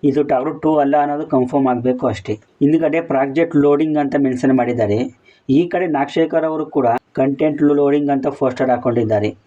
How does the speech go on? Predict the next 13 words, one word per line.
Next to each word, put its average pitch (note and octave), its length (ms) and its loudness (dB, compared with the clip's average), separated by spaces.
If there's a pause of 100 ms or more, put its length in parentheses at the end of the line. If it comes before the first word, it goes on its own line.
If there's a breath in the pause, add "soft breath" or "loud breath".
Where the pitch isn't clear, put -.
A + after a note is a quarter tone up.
(240 soft breath)
ಇದನ್ನ C#3 220 2
ಗಮನಿಸಿದ್ರೆ C3+ 760 -2 (160)
ಇದು D3 200 2
ಬೇರೆ C#3+ 340 0
ಪ್ರಾಜೆಕ್ಟ್ C#3 500 0
ಅಂತ C#3 140 -2
ಗೊತ್ತಾಗುತ್ತೆ. A#2 560 0 (180 soft breath)
ಈ D3+ 100 4
ಕಡೆ D#3 260 -2
ಟಗರು D3 300 -2
ಡೈರೆಕ್ಟರ್ C#3+ 480 0
ಸೂರಿ C#3 340 2
ಅವರು A#2+ 420 0